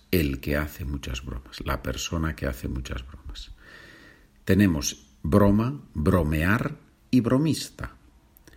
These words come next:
Hacer una broma es decirle a una persona que tiene, por ejemplo, una araña en el pelo.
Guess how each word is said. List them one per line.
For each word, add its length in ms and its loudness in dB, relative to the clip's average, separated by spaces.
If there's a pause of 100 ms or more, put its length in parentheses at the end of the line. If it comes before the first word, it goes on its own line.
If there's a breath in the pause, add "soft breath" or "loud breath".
(680 soft breath)
Hacer 320 2
una 180 4
broma 460 2
es 200 -2
decirle 500 4
a 60 2
una 260 0
persona 640 -2
que 160 -2
tiene, 400 4
por 260 -2
ejemplo, 560 -2
una 300 4
araña 400 6
en 80 2
el 180 2
pelo. 360 0